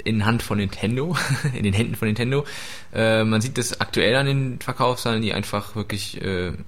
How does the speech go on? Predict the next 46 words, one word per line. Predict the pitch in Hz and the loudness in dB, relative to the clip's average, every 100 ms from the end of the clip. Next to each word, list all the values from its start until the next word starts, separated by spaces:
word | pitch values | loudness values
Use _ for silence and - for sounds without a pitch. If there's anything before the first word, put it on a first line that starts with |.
| - | -10
das | 98 | -4
ist | 113 | -2
schon | - 104 | 2 4
eine | 82 | 4
andere | 107 107 | 4 4
Liga, | 117 104 90 | 4 4 2
was | 101 | -2
die | 110 | -2
da | 95 | -2
spielen. | 87 - 92 | -2 -4 -4
Also | 90 92 | -2 -2
zum | 101 | 0
einen | 87 | 2
natürlich | 101 113 | 0 -2
mit | 107 | -4
dem | 101 98 | -2 -2
D | 95 | 0
S | 117 - | 0 0
ganz | 113 113 | -2 -2
oben, | - 120 | -2 0
das | 113 98 | -2 -2
ist | 104 | -2
ja | 92 95 - - - - - | -4 -4 -8 -12 -14 -16 -14
komplett | - 95 113 127 | -6 0 0 2
woanders. | 120 143 139 - | 2 4 2 2
Und | 110 | 0
dann | 107 104 107 107 | 2 2 2 0
kommt | 107 104 101 | 0 0 0
danach | 95 95 95 101 104 | -2 0 0 -2 0
Wii | 131 165 - | 2 2 2
auch | 131 | 0
schon | - 131 113 | 0 -4 0
sehr | 110 117 | 0 2
deutlich | 110 104 - 104 - | 2 0 -4 -8 -6
abgesetzt | 98 - - 104 - - | -8 -8 -6 -4 -4 -6
von | - 98 98 95 - - - | -2 0 0 -4 -14 -16 -6
dann | 92 | -2
den | 98 95 | 0 2
Konkurrenten. | 104 - - 104 - 87 - - - - - - - - - | 0 -2 0 0 0 -6 -8 -14 -14 -14 -14 -14 -14 -16 -2
Ähm, | 101 101 98 98 98 82 | 2 4 4 4 2 0
Xbox | 113 120 - 123 110 | -2 -4 0 0 2
wird | 117 120 | -2 0
sich | 127 107 | 0 2
meiner | 104 113 135 | 4 4 6
Meinung | 139 135 | 4 4
nach | 131 123 123 | 4 2 2